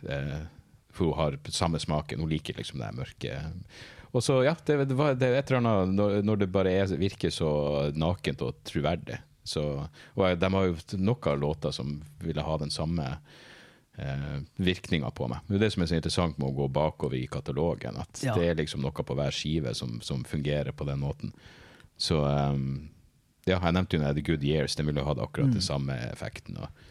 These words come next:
Speaker 2: Ja.
Speaker 1: så, eh, så ja, musikk kan absolutt få meg, men
Speaker 2: Mm.
Speaker 1: jeg, jeg er en type som blir rørt av, eh, mye rart.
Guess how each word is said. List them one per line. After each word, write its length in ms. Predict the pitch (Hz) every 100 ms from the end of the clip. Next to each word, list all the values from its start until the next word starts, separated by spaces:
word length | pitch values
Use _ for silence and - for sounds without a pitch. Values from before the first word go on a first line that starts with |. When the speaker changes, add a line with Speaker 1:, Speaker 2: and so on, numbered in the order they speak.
| -
Speaker 2:
Ja. 120 | 127 113 - -
Speaker 1:
så, 160 | - 90 78
eh, 280 | 78 78 80
så 140 | 113
ja, 100 | 110
musikk 500 | 120 107 151 - -
kan 200 | - 87
absolutt 360 | - - - 69
få 160 | 87 80
meg, 100 | 73
men 120 | 139
Speaker 2:
Mm. 60 | 123
Speaker 1:
jeg, 80 | 135
jeg 60 | 123
er 80 |
en 60 | 156
type 240 | - 156 101
som 100 | 90
blir 180 | 85 76
rørt 420 | 104 76 - -
av, 380 | 73 80 71 69
eh, 420 | 69 73 73 73
mye 440 | 73 80 101 90 67
rart. 420 | 98 - -